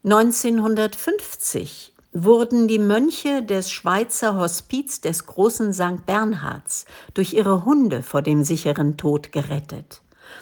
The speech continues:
Diese verweigerten eines Tages bei strahlendem Wetter den geplanten Spaziergang.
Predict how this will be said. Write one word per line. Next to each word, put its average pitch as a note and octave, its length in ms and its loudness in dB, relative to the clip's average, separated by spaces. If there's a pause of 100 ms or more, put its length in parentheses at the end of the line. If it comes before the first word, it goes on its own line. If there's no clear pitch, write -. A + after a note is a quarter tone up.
(200)
Diese D4 280 0
verweigerten G#3 920 0
eines G3 460 -2
Tages G3+ 680 -4
bei C3 340 -4 (260)
strahlendem G3+ 960 0
Wetter A3+ 500 0 (340)
den E4 200 0
geplanten G3+ 580 -4
Spaziergang. - 1040 -8